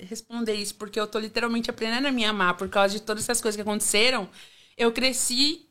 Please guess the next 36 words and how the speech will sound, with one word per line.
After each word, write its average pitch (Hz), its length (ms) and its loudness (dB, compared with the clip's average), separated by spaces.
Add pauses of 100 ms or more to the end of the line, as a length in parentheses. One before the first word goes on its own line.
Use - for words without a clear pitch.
(140)
é, 254 80 2
ac-, - 480 -6
acreditando 311 840 0
que, 320 180 -6
tipo, 311 320 0
eu 262 80 6
não 277 120 2
tinha 254 260 2
valor, 254 420 2
que 233 60 -2
eu 226 40 -2
precisava 226 500 -2
agradar 226 380 0
os 226 120 -4
outros 233 220 -2
pra 214 140 0
me 214 100 0
aceitarem. 208 760 0 (340)
Então, 226 260 -2
eu 226 60 -2
sempre 269 360 -2
tava, 240 360 0
tipo, 240 220 -10
fazendo 233 380 -2
tudo 302 200 -6
que - 60 -16
todo 294 180 0
mundo 285 160 2
fazia 285 560 0
pra 349 100 -2
eu 370 60 -6
poder 466 280 2
pertencer 254 480 0
a 240 40 4
algum 233 280 0
grupo. 202 520 -4